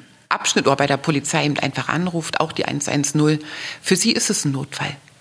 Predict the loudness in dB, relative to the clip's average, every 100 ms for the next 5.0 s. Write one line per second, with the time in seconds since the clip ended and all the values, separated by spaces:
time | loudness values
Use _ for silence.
0 | -20 -20 -20 -20 -20 -20 -6 -2 2 2
1 | 2 4 4 4 0 -2 -2 -2 0 0
2 | 0 -2 -4 -4 -2 -2 -2 -6 -16 _
3 | _ _ _ _ _ _ _ -20 -10 -2
4 | 0 0 -2 -20 _ -8 -6 -6 -8 -12